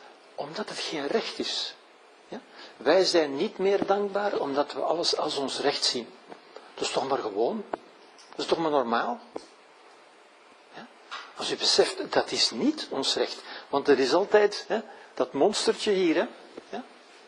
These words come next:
Het, het is, het is een voorrecht.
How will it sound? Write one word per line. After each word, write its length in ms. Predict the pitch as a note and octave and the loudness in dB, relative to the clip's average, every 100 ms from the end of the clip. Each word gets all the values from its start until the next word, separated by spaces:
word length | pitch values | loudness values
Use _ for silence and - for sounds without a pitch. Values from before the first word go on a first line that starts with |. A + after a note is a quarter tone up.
| - - - - - - - - - - | -20 -20 -20 -20 -20 -20 -20 -20 -20 -18
Het, 260 | - - - | -14 -12 -4
het 200 | - - | -4 2
is, 320 | A#2+ - - | 2 2 -2
het 160 | - C3+ | -2 0
is 160 | G2+ | 0
een 140 | G#2+ F#2+ | -2 -4
voorrecht. 840 | - C#3 C3 C3 G#2 - - | 0 2 4 2 0 -4 -6